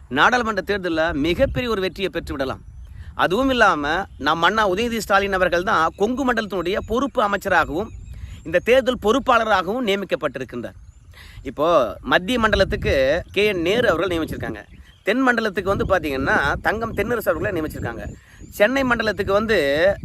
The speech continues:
நம்முடைய ஆர் எஸ் பாரதி அவர்களை நியமிச்சிருக்காங்க. வடக்கு மண்டலம் என்று சொல்லப்படுகின்ற வன்னியர் பெல்ட்டில் வந்து பாத்தீங்கன்னா நம்முடைய திருவண்ணாமலையில் இருக்கக்கூடிய அமைச்சர் யாரு? ஆ, ஏவா வேலு அவர்களை நியமிச்சிருக்காங்க. இப்படி ஒவ்வொரு மண்டலத்துக்கும் ஒவ்வொரு ஆளை நியமிச்சிருக்கின்ற போது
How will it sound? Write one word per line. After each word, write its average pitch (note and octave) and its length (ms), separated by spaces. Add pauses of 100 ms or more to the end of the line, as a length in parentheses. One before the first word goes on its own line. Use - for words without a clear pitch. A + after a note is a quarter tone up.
(260)
நம்முடைய E3+ 600
ஆர் F3+ 220
எஸ் G#3+ 180
பாரதி G#3+ 320
அவர்களை F3 260
நியமிச்சிருக்காங்க. A#2 560 (540)
வடக்கு A#3 420
மண்டலம் A3+ 300
என்று F#3+ 240
சொல்லப்படுகின்ற F#3 600
வன்னியர் G#3 480
பெல்ட்டில் F#3+ 360
வந்து G#3 240
பாத்தீங்கன்னா D#3+ 680 (500)
நம்முடைய E3+ 800
திருவண்ணாமலையில் G3 580
இருக்கக்கூடிய E3+ 320
அமைச்சர் E3 360
யாரு? D#3 260 (220)
ஆ, C3 340 (240)
ஏவா F3+ 400
வேலு B3 360
அவர்களை F#3+ 400
நியமிச்சிருக்காங்க. A#2 540 (460)
இப்படி F3+ 400
ஒவ்வொரு G3+ 420
மண்டலத்துக்கும் F3+ 880
ஒவ்வொரு G3 340
ஆளை G#3 220
நியமிச்சிருக்கின்ற E3 460
போது E3 340